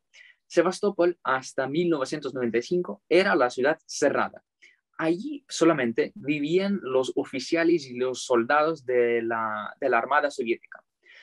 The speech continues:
La Armada Soviética, como el ejército soviético, fue, digamos, diseñado por la gente de toda la Unión Soviética. Y fue una máquina de rusificación del pueblo soviético, porque la Unión Soviética tenía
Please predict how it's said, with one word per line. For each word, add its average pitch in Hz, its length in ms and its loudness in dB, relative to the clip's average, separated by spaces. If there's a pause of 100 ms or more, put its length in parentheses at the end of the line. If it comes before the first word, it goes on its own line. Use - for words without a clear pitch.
La 151 80 2
Armada 294 320 2
Soviética, 170 480 2
como 123 420 -2 (420)
el 143 140 8
ejército 180 420 0
soviético, 151 640 -2
fue, 185 640 2 (320)
digamos, 143 640 0 (220)
diseñado 160 680 0
por 131 140 0
la 127 100 0
gente 202 280 -4
de 131 160 -12
toda 233 160 0
la 220 100 6
Unión 170 180 6
Soviética. - 520 -2 (640)
Y 180 120 -2
fue 294 240 2
una 185 240 2
máquina 240 380 0
de 143 100 2
rusificación 170 840 0
del 131 220 -2
pueblo 151 280 0
soviético, - 520 -6 (720)
porque 139 460 2 (100)
la 120 160 0
Unión 117 160 -4
Soviética 139 360 -4
tenía 123 380 -4